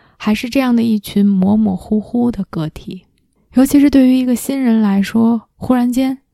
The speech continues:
到了这样的一个新的环境中，可能唯一 stand out 的人就是我，因为我是主持人。而真正有影响力的、有 impact 的，是当我开始做游戏，把大家分成小组，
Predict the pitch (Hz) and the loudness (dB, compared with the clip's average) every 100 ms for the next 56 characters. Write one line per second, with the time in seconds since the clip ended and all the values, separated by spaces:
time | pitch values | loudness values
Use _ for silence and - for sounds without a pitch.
0 | _ - 226 208 185 214 202 190 196 202 | _ -4 -2 -2 -2 -2 0 0 -2 -2
1 | 220 220 - 180 190 208 196 196 208 208 | 0 0 0 -2 -2 0 0 0 -2 -4
2 | _ _ _ _ - 214 214 254 247 247 | _ _ _ _ -2 2 2 2 0 0
3 | 262 277 - 226 220 220 214 190 180 185 | 0 -2 -2 0 0 0 -2 -2 -4 0
4 | 185 196 208 196 185 175 131 - _ _ | 0 0 -4 -4 -6 -8 -12 -14 _ _
5 | _ _ _ 233 240 247 247 226 - 165 | _ _ _ 4 4 4 2 -2 -4 -4
6 | - 214 - 175 - 196 175 175 202 _ | -2 -4 -4 -8 -6 -4 -4 -6 -8 _
7 | _ _ _ _ _ _ _ - 254 311 | _ _ _ _ _ _ _ -2 -2 -2
8 | 302 294 269 214 214 - 202 214 202 196 | -2 -2 2 2 2 0 0 0 -4 -2
9 | 208 196 190 - - _ _ 202 208 - | -2 -4 -6 -12 -16 _ _ -6 -4 0
10 | 214 240 233 254 208 - 170 175 _ _ | 2 2 -2 -6 -8 -8 -10 -10 _ _
11 | _ _ - - 240 233 226 269 277 262 | _ _ -18 -2 0 0 0 -4 -2 -2
12 | 196 - 233 254 254 - 190 240 240 196 | -2 -4 -4 -4 -4 -6 -6 -2 0 2
13 | 185 185 208 185 - _ _ - 190 196 | 0 -4 -4 -6 -6 _ _ -8 -4 -2
14 | 214 214 240 247 208 214 196 185 208 - | -2 -2 -2 0 0 0 -2 -6 -8 -8
15 | - | -10